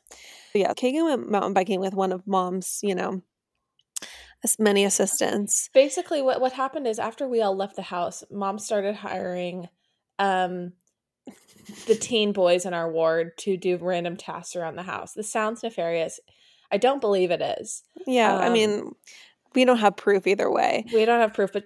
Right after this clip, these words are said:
Speaker 2: you know, for twenty dollars an hour, they could do all sorts of
Speaker 1: All
Speaker 2: chores.
Speaker 1: sorts of things.
Speaker 2: And it's, it's basically, I hope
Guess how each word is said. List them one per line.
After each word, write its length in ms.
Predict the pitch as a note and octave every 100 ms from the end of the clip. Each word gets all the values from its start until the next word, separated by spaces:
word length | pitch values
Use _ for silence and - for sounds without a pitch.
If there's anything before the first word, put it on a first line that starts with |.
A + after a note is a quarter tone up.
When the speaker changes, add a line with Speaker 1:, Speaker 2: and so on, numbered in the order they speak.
| _ -
Speaker 2:
you 80 |
know, 60 | G#3
for 140 | G#3+
twenty 280 | G#3 B3 A#3+
dollars 280 | A#3+ G#3 G3+
an 60 | G3
hour, 280 | F3 F3 F3+
they 200 | F#3 F#3
could 180 | A3+
do 140 | F#3 F3+
all 200 | F3 F#3+
sorts 360 | - G3 F3+ F#3
of 240 | F3 E3+ - _ _ _
Speaker 1:
All 140 | B3 A#3+
Speaker 2:
chores. 120 | F3+
Speaker 1:
sorts 300 | G3+ F#3 F3+
of 100 | -
things. 600 | - - - A3 - - -
Speaker 2:
And 220 | G#3 G3+
it's, 160 | A3 - _
it's 160 | A3 G#3+
basically, 540 | C4+ F4 G#4 F#4 A3+
I 40 | A3+
hope 280 | B3 F#4+